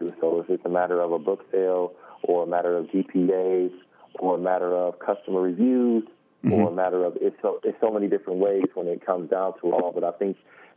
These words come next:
Speaker 1: that feedback that I get, um, from the people that are partaking in anything that I'm doing, whether it's with fitness and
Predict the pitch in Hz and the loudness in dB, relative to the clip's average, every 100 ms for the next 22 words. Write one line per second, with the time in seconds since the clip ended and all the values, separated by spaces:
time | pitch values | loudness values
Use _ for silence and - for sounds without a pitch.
0 | - 95 - - 117 110 98 90 95 90 | 0 0 0 0 2 2 0 0 0 0
1 | 87 85 92 87 - _ _ _ _ _ | 0 0 -2 -2 -10 _ _ _ _ _
2 | _ _ - 90 85 82 101 87 - 107 | _ _ -6 -4 -4 -2 -2 -2 0 0
3 | - 95 92 87 85 82 90 - 104 - | 2 0 2 2 0 -2 -6 -2 -2 -2
4 | 90 87 85 - 120 120 113 107 92 92 | -2 -2 -2 -2 -2 0 0 -2 0 0
5 | 87 82 104 101 92 85 90 87 90 90 | -2 -2 0 0 -2 0 0 2 0 -2
6 | 85 - 120 104 92 - 90 85 | -6 -2 -2 -2 -4 -2 -4 -4